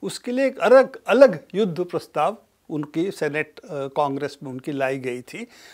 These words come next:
तो उसमें मैं नहीं जा रहा हूँ। पर इसके अलावा भी कितने देशों के, मैं भी देख से कितने देशों पे अमेरिका हमला किया है ग्लोबल वॉर ऑन टेरर के नाम पे। आज भी किसी भी देश पे हमला कर सकते इस आधार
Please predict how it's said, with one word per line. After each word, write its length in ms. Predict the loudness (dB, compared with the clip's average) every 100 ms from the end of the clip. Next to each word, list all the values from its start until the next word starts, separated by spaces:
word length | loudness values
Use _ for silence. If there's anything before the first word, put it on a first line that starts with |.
| -10
तो 100 | -6
उसमें 360 | -4 -4 0 2
मैं 180 | 4 4
नहीं 180 | 4 4
जा 200 | 4 2
रहा 120 | -4
हूँ। 120 | -14 _ -20 _ -4
पर 100 | -2
इसके 420 | -6 -8 -4 -4
अलावा 720 | -4 -4 0 4 4 2 0
भी 240 | -4 -12 -14
कितने 360 | -16 _ -4
देशों 380 | -2 -4 -6 -10
के, 200 | -6 -8
मैं 260 | -4 -6 -6
भी 60 |
देख 200 | -10 -12
से 120 | -14 -18
कितने 360 | -18 -10 -8
देशों 360 | -8 -12 -14 -14
पे 220 | -12 -12 -14 -20 -20 -10
अमेरिका 420 | -8 -6 -8 -10
हमला 280 | -12 -6 -6
किया 260 | -6 -6 -6
है 80 | -6
ग्लोबल 440 | -6 -6 -4 -6
वॉर 200 | -6 -6
ऑन 160 | -6 -6
टेरर 320 | -8 -8 -10
के 140 | -10
नाम 220 | -12 -14 -12
पे। 120 | -12 -12 -18 -20 4
आज 260 | 8 8 6
भी 220 | 2 2 2 -8 _ _ _ 2
किसी 280 | 4 6
भी 160 | 6 4
देश 240 | 2 -2
पे 100 | -2
हमला 360 | -6 -6 -4 -4
कर 180 | -4 -10
सकते 380 | -14 -20 -8 -6
इस 280 | -6 -6
आधार 400 | -6 -6 -6 -8